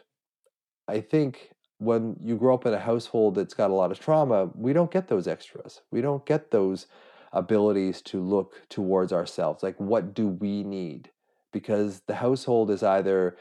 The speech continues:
in this quiet period where things are gonna explode, but we don't know when, or we're in the middle of the explosion. So we never really get a chance to relax and see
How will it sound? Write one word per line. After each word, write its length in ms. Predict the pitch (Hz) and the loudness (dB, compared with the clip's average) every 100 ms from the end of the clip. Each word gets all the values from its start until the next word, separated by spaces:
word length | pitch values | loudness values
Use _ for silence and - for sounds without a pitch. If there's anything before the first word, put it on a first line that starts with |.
| - - - | -20 -20 -6
in 240 | 110 107 | 0 0
this 360 | 98 95 - - _ _ _ - | 2 0 -4 -20 _ _ _ -18
quiet 640 | - - 120 135 120 - | -6 0 2 4 2 0
period 480 | - 135 123 95 95 | 0 4 4 4 2
where 180 | 98 92 | 0 0
things 300 | 113 117 110 | 0 -4 -2
are 60 | |
gonna 260 | 98 101 92 | 0 2 2
explode, 520 | 87 - - 104 95 | 0 -2 2 2 2
but 140 | 85 71 | -2 -4
we 120 | 95 | -2
don't 180 | 90 82 | -2 -2
know 140 | 85 | -2
when, 400 | 90 147 117 104 | 2 2 2 0
or 500 | - 151 135 120 120 - | 4 8 8 6 4 -2
we're 140 | 113 113 | 0 0
in 100 | 110 | 2
the 80 | |
middle 220 | 107 101 101 | 0 0 0
of 120 | 92 | 0
the 80 | 95 | -4
explosion. 640 | - - 139 131 92 85 - _ | -4 0 2 2 -2 -8 -18 _
So 160 | - 110 | -10 -6
we 80 | 123 | -2
never 300 | 147 165 151 | 0 2 4
really 240 | 143 139 | 4 4
get 140 | 123 | 2
a 40 | 110 | -2
chance 400 | - 110 104 - | -2 -4 -4 -6
to 120 | 104 | -4
relax 580 | 95 104 110 92 - - | 0 2 2 0 -8 -12
and 120 | 92 | -12
see 420 | - 110 107 107 | -4 0 0 -2